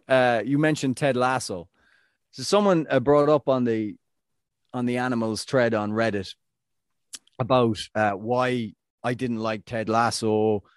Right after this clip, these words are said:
And it's just, it's unbelievable to me. I know we say things on the podcast, Andrew, but I often, I often leave and I just feel like, you know, I hope that people take them in, like,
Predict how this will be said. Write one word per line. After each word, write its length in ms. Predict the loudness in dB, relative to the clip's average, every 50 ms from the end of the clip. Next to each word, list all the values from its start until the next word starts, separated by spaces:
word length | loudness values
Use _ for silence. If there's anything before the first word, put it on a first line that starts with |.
| _ _ _ _ _ _ _ -6
And 120 | -6 -4 -4
it's 160 | -6 -6 -4
just, 240 | -2 -2 -2 -4 -6 -18 _ _ _ _ _ _ _ _ _ _ -4
it's 100 | -2 0
unbelievable 460 | 2 4 4 6 4 4 4 0 -2
to 100 | -2 -2
me. 140 | -2 -2 0
I 100 | 0 0
know 120 | 0 0 0
we 160 | 0 0 -2
say 260 | -2 -2 0 0 0
things 300 | 0 -2 -4 -2 -2 -2
on 80 | -4 -4
the 80 | -4
podcast, 540 | -2 0 0 0 0 0 -2 -4 -4 -4 -4
Andrew, 240 | -6 -6 -6 -4 -2
but 140 | -2 0 0
I 120 | 0 2
often, 480 | 2 2 0 0 -2 -6 -8 -8 -8 -12 _ _ _ _ _ _ _ _ _ _ _ _ _ _ _ _ _
I 140 | -4 -2 0
often 340 | -2 -2 -2 -2 -2 0 0
leave 500 | 2 2 0 0 -2 -4 -8 -12 -16 _ _ _ _ _ _ _ _ _ _
and 140 | -8 -6 -6
I 20 |
just 220 | -6 -6 -8 -10 -6
feel 260 | -4 -2 -2 0 0
like, 260 | 0 0 -2 -4 -10 _ _ _ _ _ _ _ _ _ _ _ _ _ _ _ _ _ _ -8
you 160 | -6 -4 -2
know, 400 | -2 -4 -4 -4 -4 -6 -8 -10 _ _ _ _ _ _ _ _ _ _ _ _ _ _ _ _ _ _ _ _ _ _ _ _ _ _ -4
I 120 | -4 -4 -4
hope 320 | -2 0 0 0 0 0
that 100 | -2 -2
people 240 | 0 0 0 0 0
take 260 | 2 4 4 4 4
them 140 | 2 2 2
in, 120 | 2 2 2
like, 220 | 2 0 0